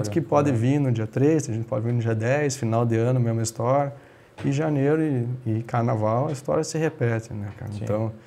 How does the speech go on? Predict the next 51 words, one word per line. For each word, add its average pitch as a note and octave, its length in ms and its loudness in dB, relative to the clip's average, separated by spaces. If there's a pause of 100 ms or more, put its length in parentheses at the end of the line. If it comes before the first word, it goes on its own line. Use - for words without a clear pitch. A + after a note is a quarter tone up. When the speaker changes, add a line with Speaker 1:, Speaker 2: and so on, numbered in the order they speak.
(320)
Speaker 2:
a G2+ 40 -8
gente G#2 120 -4
tá A2 140 0
bem A#2 120 4
contente C3 480 2
com - 80 -6
a B2+ 40 0
apresentação, A2 600 -4
a A2+ 40 -2
gente, A2 320 -4 (420)
com - 80 0
a - 20 4
programação A#2+ 640 6
que D3 60 2
a C#3 60 2
gente A2+ 200 4
apresentou, A2+ 720 0
né, C3+ 240 -2
cara? A#2 120 -4
Deu, A2 180 2 (300)
acho - 100 -18
que A#2 80 2
atendeu B2+ 800 8 (280)
grande A#2 380 0
parte A#2+ 280 2
da A2+ 40 -8
expectativa A#2 680 -2
do A2 120 -2
público, B2 340 0
ainda A2 160 2
<laughs> - 0 -
mais B2 320 6
com, B2 180 0 (440)
com - 80 -2
a A2+ 40 2
divulgação A#2+ 600 6
de A2+ 80 6
ontem A#2+ 200 4
do A2+ 80 0
Solmo, A#2 540 8
que - 100 -4
era A2 140 2
um A2+ 100 2
que, A2+ 140 -2
obviamente, A2+ 560 0
que - 100 -14
todo A#2+ 220 -2
mundo A#2+ 140 4
sempre B2+ 260 2
pedia, B2 500 -2
né? G#2+ 200 -4